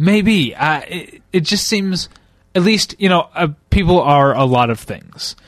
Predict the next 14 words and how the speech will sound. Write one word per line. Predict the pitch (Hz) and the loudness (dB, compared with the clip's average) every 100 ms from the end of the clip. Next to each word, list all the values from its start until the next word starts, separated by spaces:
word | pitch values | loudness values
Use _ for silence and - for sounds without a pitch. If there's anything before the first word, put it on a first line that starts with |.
| _ - | _ -6
So | - 143 | -2 -2
in | 156 151 143 | 0 0 2
this | 190 190 | 0 0
avenue, | 147 156 151 156 160 165 156 _ - | -2 0 2 2 2 0 -4 _ -10
this | 135 156 160 | 0 0 0
part | - - 151 156 | -2 0 2 0
of | 147 | 0
his | 127 139 - | -2 -4 -2
id | 143 147 147 - | -2 -2 -2 -6
that | 143 | -6
he's | 139 139 127 | 0 0 0
choosing | - 139 135 139 | 0 2 2 2
to | 135 135 | 2 2
explore, | 123 - 139 135 143 | 0 0 2 4 2